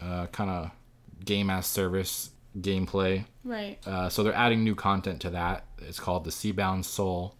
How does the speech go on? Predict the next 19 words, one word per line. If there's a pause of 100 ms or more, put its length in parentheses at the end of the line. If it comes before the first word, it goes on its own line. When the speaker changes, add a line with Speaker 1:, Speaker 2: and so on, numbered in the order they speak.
(140)
Speaker 2:
Okay. (400)
Speaker 1:
Which
is (580)
go-, (100)
going
to
add (400)
more (300)
story-driven (180)
content,
you
know,
Speaker 2:
Mm-hmm.
Speaker 1:
plot
stuff,
and, (200)
uh,
some
new